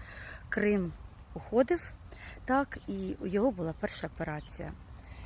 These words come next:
І коли мій чоловік засипав, я завжди прибігала саме сюди, саме в цю церквушку. Ви знаєте, і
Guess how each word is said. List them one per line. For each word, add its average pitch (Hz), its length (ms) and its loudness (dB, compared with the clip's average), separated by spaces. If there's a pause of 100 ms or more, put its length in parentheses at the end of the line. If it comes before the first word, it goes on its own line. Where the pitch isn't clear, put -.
(1000)
І 226 80 6
коли 233 420 8
мій 208 180 4
чоловік 196 380 0
засипав, 185 640 -2 (500)
я 196 340 2
завжди 165 360 0
прибігала 170 580 -4
саме 339 360 4
сюди, 170 380 -6 (280)
саме 320 380 4
в - 320 -10
цю 202 260 -4
церквушку. - 680 -6 (960)
Ви 208 80 8
знаєте, 240 420 8
і - 300 -4